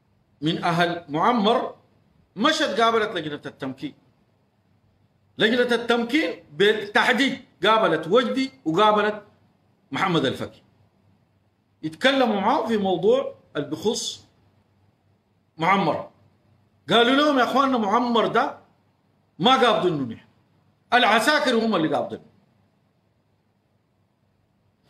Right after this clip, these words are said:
لما مشوا برضو للعساكر هناك، العساكر قالوا لهم: "والله قابضينه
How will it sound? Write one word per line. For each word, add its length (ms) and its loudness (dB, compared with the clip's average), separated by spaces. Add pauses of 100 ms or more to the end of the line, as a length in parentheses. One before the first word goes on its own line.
(240)
لما 240 2
مشوا 560 2
برضو 420 4
للعساكر 640 0
هناك، 220 0
العساكر 540 0
قالوا 140 2
لهم: 100 0
"والله 260 2
قابضينه 540 -2